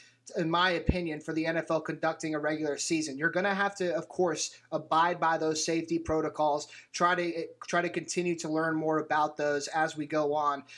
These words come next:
But you also are, you're not gonna have to be derailed by some of these positive tests, because if you have a minor outbreak, honestly, you should expect that at this point and just try to con-, confine it as much as you possibly can. So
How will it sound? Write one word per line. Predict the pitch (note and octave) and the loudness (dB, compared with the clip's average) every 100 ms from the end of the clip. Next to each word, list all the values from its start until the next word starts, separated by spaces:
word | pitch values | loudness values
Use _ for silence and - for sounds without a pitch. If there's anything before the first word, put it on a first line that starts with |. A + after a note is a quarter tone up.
| - - | -20 -10
But | - - | -2 0
you | F3 F3 | 0 2
also | F#3 G#3 G#3+ | 2 2 2
are, | F#3+ D#3+ - | 2 2 -4
you're | D#3 D#3+ | -6 0
not | E3+ E3+ | 0 0
gonna | E3 | -2
have | D#3+ E3 | 0 -2
to | - | -2
be | - E3+ | -4 -4
derailed | D#3+ D3 D3+ D#3 D3 | -2 -2 2 2 2
by | D3 D3 | 0 -2
some | - D#3+ | 0 -2
of | D3+ | -2
these | D3 | -6
positive | - D#3 D3+ D3+ D3 C#3 | -4 2 2 0 -4 -6
tests, | - D3 C3+ | -2 -2 -2
because | D3+ D#3 D#3 | -6 -4 -2
if | D#3 | 0
you | F3 | 2
have | F3+ | 2
a | F3 | 0
minor | D#3+ D#3+ D3 | 0 0 0
outbreak, | D3 D3+ D3+ D3 C3+ - - - - - | 0 0 0 0 0 -6 -18 -18 -8 -2
honestly, | E3+ E3+ D#3+ | 0 0 2
you | E3 | 4
should | D#3+ F3+ | 4 2
expect | D#3+ - - D#3+ D#3+ | 0 -2 -2 -2 -2
that | D3 | -4
at | C#3 | -4
this | D#3 D#3 | -6 -6
point | - D3 C#3+ | -4 -4 -4
and | D3 | -4
just | D#3 | -4
try | - D#3+ | 0 0
to | D3+ | 0
con-, | - C#3+ C#3+ - | -6 -10 -8 -6
confine | D#3 - E3 E3 | -6 0 0 2
it | E3 | -2
as | D3+ D#3 | -2 -2
much | D#3 D#3+ | 0 0
as | D#3+ D3+ | -2 -4
you | |
possibly | C3+ D3+ D#3 D3+ C#3 C3+ | -4 0 0 -2 -8 -8
can. | - D3 B2 | -6 -4 -4
So | B2+ C#3+ C3 | -4 -2 -2